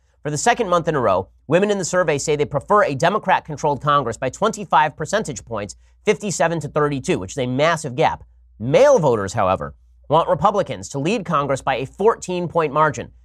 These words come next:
fifty-two percent Republican, thirty-eight percent Democrats. And competitive swing districts are mostly in suburban areas. Urban voters favor a Democratic-controlled Congress by a thirty-six percent margin. Rural voters favor the G O P by thirty-one points.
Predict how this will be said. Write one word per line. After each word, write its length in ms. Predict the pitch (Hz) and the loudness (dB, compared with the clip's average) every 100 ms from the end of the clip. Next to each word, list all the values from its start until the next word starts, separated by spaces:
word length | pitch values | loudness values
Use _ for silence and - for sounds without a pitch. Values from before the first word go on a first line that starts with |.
| _ | _
fifty-two 500 | - 202 208 208 190 | -2 -2 -2 -6 -6
percent 300 | 165 160 160 | -6 -4 -4
Republican, 540 | 123 170 185 180 175 - - _ | 0 0 0 -2 -4 -6 -20 _
thirty-eight 500 | 196 180 147 175 - | 2 2 0 -4 -4
percent 320 | 156 151 151 | -4 -4 0
Democrats. 580 | 202 175 117 73 - - - - - _ _ _ _ _ _ | 2 2 -2 -8 -10 -20 -20 -20 -20 _ _ _ _ _ _
And 160 | 135 131 | -4 -2
competitive 480 | 135 151 190 160 - | -2 0 0 0 0
swing 200 | 165 151 | 0 0
districts 360 | 147 160 143 | -2 -4 -4
are 40 | 131 | 2
mostly 460 | 147 185 170 151 | 2 2 0 -2
in 100 | 135 | -4
suburban 380 | 127 127 135 120 | -6 -2 -2 -2
areas. 400 | 95 139 170 190 - _ _ - | -2 0 -2 -6 -14 _ _ 2
Urban 300 | 220 208 160 | 4 2 2
voters 300 | 160 151 - | 2 2 0
favor 240 | 156 143 | 2 2
a 40 | |
Democratic-controlled 840 | 127 165 202 185 165 165 135 139 131 | 2 0 2 0 0 -4 -4 -4 -2
Congress 300 | 139 139 131 | -2 -2 -2
by 140 | 127 | -2
a 60 | 120 | 0
thirty-six 460 | 202 208 196 165 | 0 0 -2 -8
percent 320 | - 160 139 117 | -6 -6 -4 0
margin. 340 | 131 127 123 - _ | 0 0 -6 -10 _
Rural 320 | 127 208 220 165 | 4 6 6 4
voters 320 | 143 135 139 | 2 0 0
favor 240 | 147 143 | -2 -2
the 80 | 135 | -4
G 220 | 120 143 | -4 0
O 60 | 139 | 0
P 100 | 151 | 0
by 160 | 127 | -2
thirty-one 480 | 127 165 160 143 135 | 2 2 2 2 2
points. 340 | 139 147 131 | 2 2 0